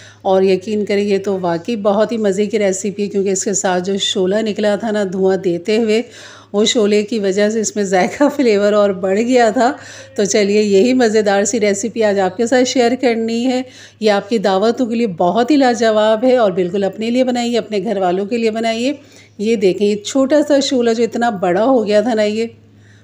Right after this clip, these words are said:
बहुत ही लजीज था, बहुत ही मज़ेदार बना था। चलिए बनाते हैं। बिस्मिल्लाहिर्रहमानिर्रहीम। यहाँ पर मैंने ले लिया है दो सौ पचास ग्राम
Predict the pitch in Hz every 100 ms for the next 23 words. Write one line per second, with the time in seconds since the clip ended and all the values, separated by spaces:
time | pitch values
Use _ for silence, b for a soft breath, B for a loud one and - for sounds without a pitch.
0 | - 190 208 226 226 247 240 220 196 226
1 | 226 247 226 202 208 208 202 196 202 202
2 | 247 262 254 254 294 269 220 196 190 185
3 | 180 185 240 220 220 - 254 262 269 247
4 | 240 240 240 254 247 B B B B -
5 | 240 247 285 269 247 247 226 208 208 220
6 | 220 226 208 196 220 208 190 196 190 190
7 | 180 190 180 190 226